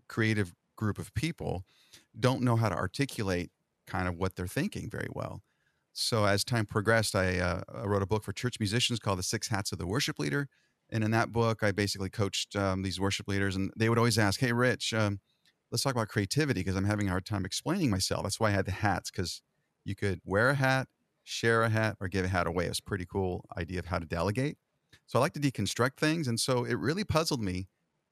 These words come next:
how, what is this thing about creativity? And I feel like I'm as nerdy as an engineer 'cause I have engineering friends and they're creative too. And how come people don't think that?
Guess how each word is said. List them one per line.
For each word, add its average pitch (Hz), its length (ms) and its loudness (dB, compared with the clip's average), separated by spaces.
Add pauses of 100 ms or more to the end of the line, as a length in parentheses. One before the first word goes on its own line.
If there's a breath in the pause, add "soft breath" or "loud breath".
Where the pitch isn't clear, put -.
(140)
how, 185 460 -4
what 190 200 0
is 285 120 2
this 156 140 2
thing 151 120 2
about 139 140 0
creativity? 147 580 0
And 101 180 2 (340)
I 156 100 2
feel 214 180 -2
like 151 200 2
I'm 131 180 4
as 104 140 2
nerdy 131 260 2
as 107 100 0
an 107 80 0
engineer 113 420 0
'cause 101 140 -2
I 101 40 2
have 98 100 0
engineering 98 480 0
friends 85 320 -4
and 92 80 0
they're 170 120 2
creative 139 400 -2
too. 202 280 -2
And 113 180 -2
how 156 80 0
come - 140 -6
people 202 220 -4
don't 180 200 -6
think - 260 -6
that? - 220 -4